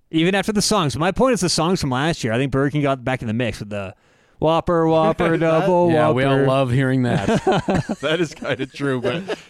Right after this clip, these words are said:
Speaker 2: yeah, you can't outdo McDonald's. McDonald-, McDonald's is still the king.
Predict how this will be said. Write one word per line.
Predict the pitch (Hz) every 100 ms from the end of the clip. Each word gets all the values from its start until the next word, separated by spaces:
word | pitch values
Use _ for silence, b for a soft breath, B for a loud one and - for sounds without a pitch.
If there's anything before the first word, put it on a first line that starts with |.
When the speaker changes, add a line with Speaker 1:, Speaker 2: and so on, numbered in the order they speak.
| 147
Speaker 2:
yeah, | 147
you | 147
can't | 156 190 160
outdo | 117 117
McDonald's. | 107 98 98 95 101
McDonald-, | 127 - 131 123 127
McDonald's | 139 156 135
is | 113
still | - 110
the |
king. | 107 95